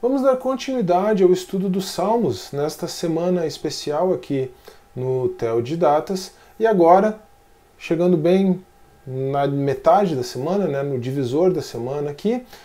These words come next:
no terceiro estudo desta semana, vamos estudar o Salmo sete.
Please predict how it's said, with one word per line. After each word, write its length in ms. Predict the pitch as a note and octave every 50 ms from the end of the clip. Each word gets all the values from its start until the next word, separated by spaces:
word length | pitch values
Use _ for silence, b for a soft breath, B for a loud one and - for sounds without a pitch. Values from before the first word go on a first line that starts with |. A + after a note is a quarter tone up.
| B B B B
no 140 | - C#3+ C#3+
terceiro 800 | - - D#3+ D3 - - - - D#3 E3 E3 D3+ C#3 A#2+ - - B B B B B _
estudo 400 | B2+ A#2+ - - - C#3+ C3 B2+
desta 380 | A#2+ A#2+ B2+ B2+ B2 - D3+ C#3
semana, 420 | - G3 G3 F#3 E3+ F3 F#3 G3
vamos 320 | F#3 F3 F3+ F#3 G3 G3
estudar 400 | G3+ G3+ G3 - G#3 E3+ D#3 D#3+ F3
o 40 | F#3
Salmo 460 | - - D#3 C#3+ D#3 E3+ F3+ F#3 b b b b b b b b
sete. 720 | _ - - - - E3+ E3 D3 B2+ - - - - G#2+